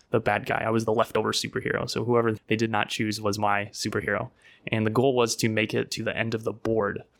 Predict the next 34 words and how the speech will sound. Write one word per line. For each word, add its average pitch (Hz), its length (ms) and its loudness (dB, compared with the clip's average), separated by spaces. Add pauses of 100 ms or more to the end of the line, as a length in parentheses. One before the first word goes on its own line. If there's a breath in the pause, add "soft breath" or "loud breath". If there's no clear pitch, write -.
(320 soft breath)
So 117 140 0
on 110 80 2
the 117 100 0
other 113 140 4
side 113 160 2
of 107 60 0
the 104 60 -2
board 107 260 0
was 107 160 -4
Loki. 104 460 -4 (340)
And 123 120 2
so 117 120 2
every 131 180 2
question 120 380 0
they 107 120 0
answered 107 320 -4
correctly, 120 580 0 (360 soft breath)
or 107 480 2
every 113 180 -4
time 107 360 -4
they 107 420 0 (220 soft breath)
did 117 140 0
something 110 280 0
they 107 80 -2
were 107 80 -2
supposed - 380 -2
to 117 60 -2
be 113 60 -6
doing 113 280 2
in 110 80 -6
class, 107 420 -2
I 117 60 -4
would 113 80 -6
decide 107 400 0